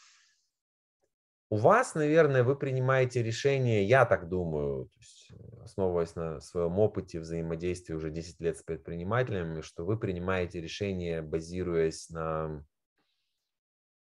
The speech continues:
различных когнитивных искажениях. И в итоге у вас появляется Борисович, вот этот незаменимый сотрудник. Это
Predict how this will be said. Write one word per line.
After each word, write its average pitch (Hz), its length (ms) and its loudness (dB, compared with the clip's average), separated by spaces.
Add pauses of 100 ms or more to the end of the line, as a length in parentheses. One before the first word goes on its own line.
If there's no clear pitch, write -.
(120)
различных 90 640 -4
когнитивных 92 720 -2
искажениях. 85 720 -4
И - 40 -4
в 85 80 -2
итоге 123 240 2
у - 20 4
вас 104 140 4
появляется 95 500 4
Борисович, 85 600 -4
вот 80 100 -10
этот 82 100 -12
незаменимый 90 600 -4
сотрудник. 117 520 -4
Это 80 200 -6